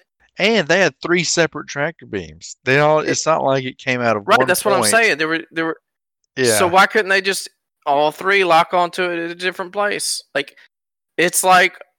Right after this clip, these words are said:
Speaker 2: everything in Section thirty-one is more advanced except for this, which you would, which to me looks like it's taken a step back, like, a hundred years. Like, the precursor to the pre-, tractor beam is, "Well, we have to put, mount this anchor point on you, and then we can have a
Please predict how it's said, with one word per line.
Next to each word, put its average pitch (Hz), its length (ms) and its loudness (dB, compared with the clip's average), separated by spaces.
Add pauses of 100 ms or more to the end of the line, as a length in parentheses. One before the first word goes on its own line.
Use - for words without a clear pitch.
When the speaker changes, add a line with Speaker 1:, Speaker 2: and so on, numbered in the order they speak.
(140)
Speaker 2:
everything 180 580 0
in 165 100 -2
Section 170 380 0
thirty-one 151 440 0
is 139 100 -10
more 131 160 0
advanced 127 440 -2
except 143 260 -4
for 123 100 -8
this, 123 480 -2 (460)
which 135 260 -2
you 135 140 -2
would, 131 160 -4 (420)
which 139 220 -2
to - 80 -6
me 151 140 0
looks 139 260 -2
like 120 320 2
it's 131 220 -6
taken 135 300 -2
a 117 40 -4
step 120 340 -2
back, 120 280 0
like, 107 160 -4
a 104 80 -8
hundred 95 280 -6
years. 98 380 -12
Like, 101 220 -6
the 120 80 -8
precursor 180 580 0
to 127 60 -6
the 113 80 -16
pre-, - 180 -2 (100)
tractor 127 360 0
beam 113 320 -4
is, 107 180 -6
"Well, 123 140 0
we 131 100 2
have 160 260 0
to 123 220 0 (160)
put, - 160 -4 (300)
mount 135 340 0
this 143 260 -2
anchor 147 300 0
point 117 380 -2
on 107 240 -2
you, 107 200 -10
and 113 160 -6
then 123 220 -4
we 120 140 -4
can 110 160 -6
have 107 260 0
a 101 180 -6